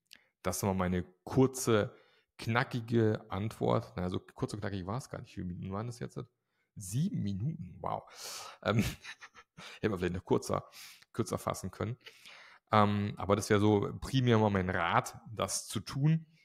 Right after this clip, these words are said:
Weil ganz oft kriege ich eben solche Fragen wie, "Ja, Marc, äh, wir schauen unseren Sprint nie, können wir, sollen wir den länger machen?" Naja, dann schafft er den langen Sprint halt nie. Das, das ändert sich dadurch nicht. Man sollte dann eher schauen,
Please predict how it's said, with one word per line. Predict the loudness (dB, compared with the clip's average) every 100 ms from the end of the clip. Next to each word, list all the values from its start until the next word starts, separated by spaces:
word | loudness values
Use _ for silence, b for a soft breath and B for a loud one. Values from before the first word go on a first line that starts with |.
| b b b b b b 0
Weil | 4
ganz | 4 4
oft | 2 2
kriege | 0 -2
ich | -2
eben | 0
solche | 2 0
Fragen | -2 2 4 4 2
wie, | 2 2
"Ja, | 4 6 4
Marc, | 4 2 2 0
äh, | 0 0 0 -2 -4
wir | -4
schauen | -2 0
unseren | 2 0
Sprint | -2 0 0 0
nie, | -2 0 0
können | 0 -2
wir, | 0
sollen | 2 4
wir |
den | 4
länger | 2 4 4
machen?" | 2 2 0 -2 -4
Naja, | -2 0
dann | 0 0 -4 -6
schafft | 0 0 2
er |
den | 0
langen | 2 2 0
Sprint | -2 -4 -4
halt | -4 -6
nie. | -4 -4 -6
Das, | -10 -10 -12 _ _
das | -12 -4
ändert | -2 -2
sich | -4
dadurch | -6 -6 -6 -10
nicht. | -8
Man | -4 -2
sollte | -2
dann | -2
eher | -2 -2 0
schauen, | 2 4 4